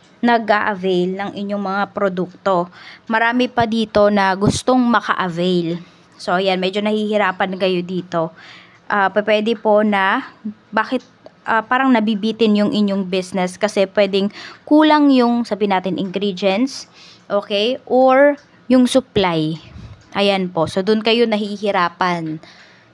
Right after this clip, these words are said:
Kaya pwedeng ini-schedule po ninyo yung inyong mga kliyente. Kaya lang, naiisipan na ninyo na lumipat na ng supplier. Yan. Or maghanap na ng ibang supplier.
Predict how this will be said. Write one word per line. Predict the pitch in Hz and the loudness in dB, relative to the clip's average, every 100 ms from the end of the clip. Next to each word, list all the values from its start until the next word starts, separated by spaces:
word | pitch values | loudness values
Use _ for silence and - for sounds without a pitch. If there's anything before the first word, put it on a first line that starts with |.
| - | -6
Kaya | 233 220 214 214 | 0 2 2 0
pwedeng | 226 214 214 202 - | 0 2 2 0 4
ini-schedule | 262 254 247 - - 208 208 208 202 | 4 4 2 -4 0 0 0 -4 -4
po | 196 190 | -4 -4
ninyo | 190 180 175 170 - 214 | -4 -4 -4 -6 -10 -8
yung | 202 202 | -6 -4
inyong | 196 190 190 185 | -6 -6 -6 -4
mga | 185 175 175 190 185 - - - | -4 -4 -2 -4 -6 -20 -20 -10
kliyente. | 220 202 185 170 160 151 160 - _ - | -4 0 0 -2 -4 -6 -8 -12 _ 0
Kaya | 196 240 254 | 2 2 2
lang, | 214 196 202 185 | 0 -2 -4 -6
naiisipan | 175 233 139 - 220 220 202 202 | -4 -4 -6 -6 -6 -4 -4 -2
na | 196 | -2
ninyo | 220 220 202 190 | -2 0 0 0
na | 185 185 226 - - - - | 0 0 -2 -6 -18 -20 -6
lumipat | 214 233 226 226 220 | 2 2 2 0 -2
na | 214 190 | 0 0
ng | 190 190 | 0 -4
supplier. | 190 185 196 170 156 160 156 - - 170 | -6 -8 -4 -4 -4 -6 -8 -12 -14 -6
Yan. | 160 - | -6 -2
Or | 196 | -2
maghanap | 202 208 214 226 214 220 | 0 -2 -2 -2 -4 -4
na | 208 | -6
ng | 190 196 - | -6 -10 -12
ibang | 202 190 185 | -10 -10 -10
supplier. | 196 180 202 165 160 165 156 | -14 -12 -6 -4 -4 -6 -8